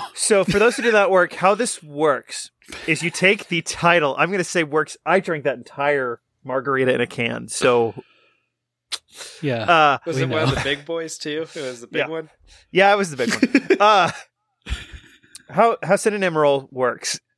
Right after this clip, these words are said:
Speaker 2: is we take a title of a video game or movie, generally games, attached to a theme, and we run it through thesaurus dot com, every word, until we have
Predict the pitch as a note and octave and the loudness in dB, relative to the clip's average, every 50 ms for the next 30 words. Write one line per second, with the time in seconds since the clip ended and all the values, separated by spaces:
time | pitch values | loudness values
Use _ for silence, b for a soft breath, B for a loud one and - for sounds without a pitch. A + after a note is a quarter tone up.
0 | _ _ _ - D#3+ D#3+ D#3 D3 C#3 C3 - - - _ _ _ _ _ _ - | _ _ _ 0 2 4 4 4 2 0 -4 -8 -12 _ _ _ _ _ _ -8
1 | C#3+ E3+ G#3+ - - G3 F#3 E3 - D#3 C3+ - - E3 E3+ E3+ E3 E3 D#3+ B2+ | -6 -6 -6 -2 0 0 0 0 -2 -6 -4 0 2 2 4 4 4 2 2 0
2 | C3 - C#3 C3 B2+ B2 A#2+ A2+ G#2+ D3 E3+ F3 F3 D3 D3+ D3+ D3 D3 C#3+ B2+ | 0 -2 -2 -2 -2 -4 -6 -6 -4 -2 -2 -2 -2 -2 -4 -6 -6 -6 -6 -6
3 | B2 B2+ C3 B2 C3+ C3 A#2+ - - G#3+ A#3 A3+ G#3+ F3+ D#3+ D3 C3+ C#3+ C#3+ D3+ | -4 -4 -4 -4 -4 -8 -4 0 0 2 2 2 2 2 0 0 2 2 2 2
4 | D3 C#3+ C#3 C3+ - - _ B B B B B B B B B B B - - | 2 0 -4 -6 -12 -14 _ B B B B B B B B B B B -2 0
5 | F#3 G3+ G3 - - - D#3+ C#3+ - - C#3+ C3 B2+ B2 A#2+ A#2 _ _ _ _ | 2 2 0 -2 -4 -4 -4 -2 -2 -4 -4 -4 -6 -6 -10 -14 _ _ _ _
6 | _ _ _ _ _ _ - C#3+ C#3 D3+ A#3 D4 C#4+ B3+ A#3 G#3+ G#3 G3+ D#3+ - | _ _ _ _ _ _ -4 -2 0 2 2 4 4 4 4 4 4 2 2 2
7 | F3+ E3+ D#3 - C#3 - - G3 G3 G#3 G#3 F3 - - F3 E3 E3 - - - | 2 2 2 0 -6 -2 2 4 4 4 4 2 2 2 2 2 2 0 -2 -2
8 | D3+ C3+ B2 A#2+ C3+ F3 F3 G3+ F3 D3 D3 E3 E3 D#3 C#3+ B2+ B2 A2+ A#2+ _ | -2 -2 -2 -2 -2 0 0 0 -2 0 2 2 4 4 2 0 -2 -8 -14 _
9 | _ _ _ _ - D3 C#3+ - - E3 D3+ D3 C#3+ C3+ D3+ D3 C#3 C3 B2+ B2 | _ _ _ _ -4 -2 -2 0 0 0 0 0 0 2 2 2 2 0 -2 -4
10 | B2+ | -10